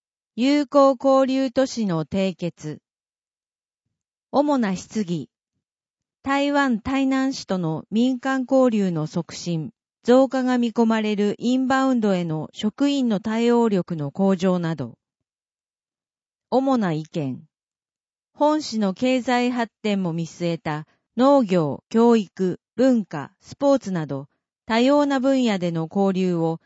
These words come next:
積極的に推進されたい。全会一致賛成。市税条例の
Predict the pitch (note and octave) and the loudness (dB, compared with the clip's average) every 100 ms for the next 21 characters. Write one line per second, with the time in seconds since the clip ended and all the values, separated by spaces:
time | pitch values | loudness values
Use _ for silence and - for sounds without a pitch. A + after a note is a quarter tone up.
0 | _ _ - G#3 - C#4 - C4 B3 A#3+ | _ _ -6 -6 -2 -2 -2 -6 -6 -2
1 | A#3+ - A#3 G#3 A3 G#3 G#3 F#3+ F3+ F3 | -2 0 -2 -2 -2 -2 -2 -4 -4 -6
2 | C3 - _ _ _ _ _ _ _ _ | -6 -12 _ _ _ _ _ _ _ _
3 | _ _ _ _ _ - A#3 C4 B3 B3 | _ _ _ _ _ 0 0 2 2 2
4 | A#3+ A#3 - _ G3+ G#3 - _ F#3+ G#3 | 4 2 -2 _ -4 -4 -6 _ -2 -2
5 | G#3+ - F3+ E3 C3 _ _ _ _ _ | -2 -2 -2 -2 -6 _ _ _ _ _
6 | _ _ _ _ _ _ _ _ _ _ | _ _ _ _ _ _ _ _ _ _
7 | _ _ _ - D4 B3 G3+ F3 C#3+ E3+ | _ _ _ -6 -6 0 0 0 -2 2
8 | A3+ A#3+ A3+ A3 G#3+ G3 F#3+ - | 4 4 2 0 -2 0 -2 -4